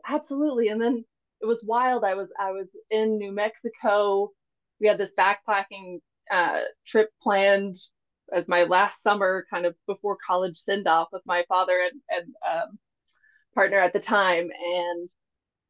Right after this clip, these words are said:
it was too hot. So they were like, "No camping in the national forest. Wildfire danger's too high." So we had to kind of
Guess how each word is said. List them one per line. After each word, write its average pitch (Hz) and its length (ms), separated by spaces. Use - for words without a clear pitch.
it 202 80
was 185 200
too 254 220
hot. 214 320
So 190 100
they 165 340
were 165 160
like, 117 280
"No 233 340
camping 180 400
in 175 80
the 180 120
national 185 300
forest. 180 540
Wildfire 180 480
danger's 180 440
too 208 220
high." 175 240
So 190 140
we 190 120
had 208 180
to 214 140
kind 220 140
of 180 80